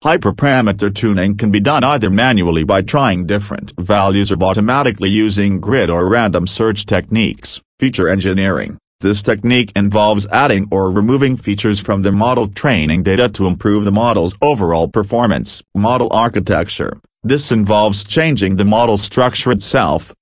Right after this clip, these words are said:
such as adding or removing layers or changing the type of activation function used. You can adjust the model architecture to improve the model's ability to capture complex relationships in the data. Ensemble methods. Through these methods,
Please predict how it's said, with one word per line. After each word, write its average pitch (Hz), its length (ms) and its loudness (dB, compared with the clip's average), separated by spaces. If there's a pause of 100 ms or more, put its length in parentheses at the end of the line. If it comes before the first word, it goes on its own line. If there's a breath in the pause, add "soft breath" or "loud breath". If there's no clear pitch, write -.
(140)
such 110 280 -2
as 101 180 -2
adding 127 400 0
or 98 140 0
removing 104 580 2
layers 98 540 2
or 85 160 2
changing 95 480 0
the 92 100 0
type 117 380 0
of 101 160 -4
activation 113 720 0
function 101 500 0
used. 95 500 -2 (140)
You 117 100 0
can 117 160 -2
adjust 110 380 0
the 101 80 -2
model 117 380 0
architecture 104 760 -2
to 95 160 -2
improve 92 400 0
the 92 80 -2
model's 110 400 2
ability 101 460 2
to 98 100 -2
capture 104 540 -2
complex 104 600 -2
relationships 101 880 -2
in 101 100 0
the 95 80 0
data. 101 500 0 (100)
Ensemble 117 640 0
methods. 92 600 0 (220)
Through 95 160 -2
these 101 240 -2
methods, 104 560 -2